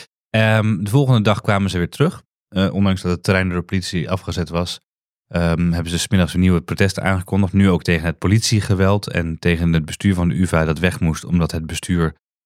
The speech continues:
zogenaamd, of, eh, zogezegd,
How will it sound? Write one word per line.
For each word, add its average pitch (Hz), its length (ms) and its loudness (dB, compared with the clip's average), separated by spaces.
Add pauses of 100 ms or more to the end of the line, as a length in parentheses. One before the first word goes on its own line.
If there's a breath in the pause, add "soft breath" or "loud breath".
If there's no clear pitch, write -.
(220)
zogenaamd, 78 720 0
of, - 180 -14
eh, 76 200 0 (300)
zogezegd, 82 640 -2